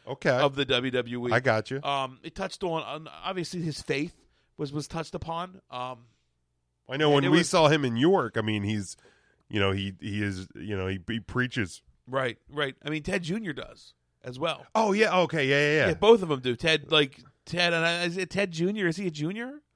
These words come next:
Speaker 1: I believe,
Speaker 2: I, I
Speaker 1: yeah.
Speaker 2: believe.
Speaker 1: I, yeah.
Speaker 2: So they both do it, and it, it's, it's really, like, you know, their career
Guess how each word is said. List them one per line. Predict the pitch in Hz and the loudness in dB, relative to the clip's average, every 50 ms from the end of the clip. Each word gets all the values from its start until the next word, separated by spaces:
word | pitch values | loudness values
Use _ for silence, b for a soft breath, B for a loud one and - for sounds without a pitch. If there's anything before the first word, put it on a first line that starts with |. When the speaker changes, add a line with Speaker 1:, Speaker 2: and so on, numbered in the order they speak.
| _ - - - - | _ -20 -20 -18 -12
Speaker 1:
I | 107 110 | -6 -2
believe, | 107 117 117 151 202 180 | 2 6 6 8 6 6
Speaker 2:
I, | 165 | 4
I | 165 165 | 2 2
Speaker 1:
yeah. | 165 | 0
Speaker 2:
believe. | 170 160 151 151 156 175 208 104 - - _ _ - | 0 0 0 0 0 0 -2 -4 -8 -16 _ _ -12
Speaker 1:
I, | - | -10
yeah. | 104 98 92 87 82 _ _ _ _ _ _ _ | -8 -8 -8 -8 -10 _ _ _ _ _ _ _
Speaker 2:
So | - - 190 | -16 -8 -4
they | 180 196 175 | -2 -2 2
both | 156 175 190 202 185 - | 4 4 6 4 4 2
do | 175 156 151 | 0 0 0
it, | 147 | 0
and | 147 143 | -4 -6
it, | 147 151 151 156 | -6 -6 -8 -8
it's, | 156 156 147 - - 180 | -6 -8 -8 -8 -6 -6
it's | 175 156 - - | -6 -6 -6 -6
really, | 165 175 180 185 180 175 | -6 -4 -2 0 0 2
like, | 165 151 143 139 - - _ _ _ _ _ _ _ _ _ _ _ _ _ _ _ _ | 2 2 2 0 -2 -10 _ _ _ _ _ _ _ _ _ _ _ _ _ _ _ _
you | - 156 | -8 -4
know, | 143 135 131 135 | -2 -2 -2 0
their | 127 135 143 139 139 139 135 127 120 127 - _ _ _ - - - | 2 2 2 4 4 2 0 -2 -4 -12 -18 _ _ _ -20 -16 -8
career | - - 165 151 139 143 143 147 143 143 135 135 | -2 0 0 0 0 0 0 2 2 2 0 -2